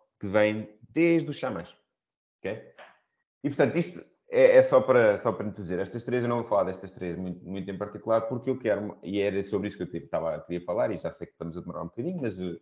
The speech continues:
agora vou falar, eh, do principal objetivo de, desta, desta, deste episódio, que é falar de uma religião, eh, que é uma religião que, do que eu percebo, é uma religião comum a nós todos.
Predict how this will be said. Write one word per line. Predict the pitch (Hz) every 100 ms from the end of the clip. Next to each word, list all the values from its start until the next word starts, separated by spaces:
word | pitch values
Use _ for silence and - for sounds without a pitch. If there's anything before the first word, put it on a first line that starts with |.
| -
agora | 95 104
vou | 92 95
falar, | 90 92 95 - _ _ _ _ _ _ _
eh, | 90 98 92
do | 110 98
principal | 127 120 120 113
objetivo | 95 92 92 78
de, | 87 82 73 - _ _
desta, | 92 90 92 90 78 78 - _ _
desta, | _ 95 - 92 87 85 82 71 50 50 - _ -
deste | _ 98 85
episódio, | 98 92 95 101
que |
é | 107
falar | - 104 104
de | 95
uma | 92 101
religião, | 104 120 101 90 78 82 _ _ _ _ _ _ _ _ _ _ _ _
eh, | - 107 107
que | - 147 147
é | 151
uma | 151 160
religião | 151 151 127 123 104 101
que, | - 117 104 -
do | 123
que | 127
eu | 135
percebo, | 135 143 143 143
é | 151 156
uma | 160 160
religião | 156 160 156 160
comum | 156 151 139 147 160
a |
nós | 156 156
todos. | 156 117